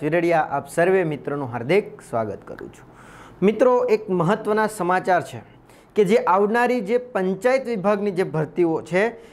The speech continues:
એમના સિલેબસમાં છે એ ફેરફાર થયો છે, ચેન્જીસ થયો છે. એમાં જે અલગ અલગ જે ટોપિક છે, જેમ કે ગુજરાતી વ્યાકરણ છે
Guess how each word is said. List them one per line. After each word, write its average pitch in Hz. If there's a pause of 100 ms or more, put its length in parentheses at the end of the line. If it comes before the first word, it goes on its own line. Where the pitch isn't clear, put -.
(100)
એમના 214
સિલેબસમાં 226
છે 220
એ 196
ફેરફાર 165
થયો 139
છે, 202 (120)
ચેન્જીસ 180
થયો 135
છે. - (520)
એમાં 233 (680)
જે 214
અલગ 220
અલગ 226
જે 220
ટોપિક 202
છે, 175
જેમ 180
કે 185
ગુજરાતી 170
વ્યાકરણ 165
છે 143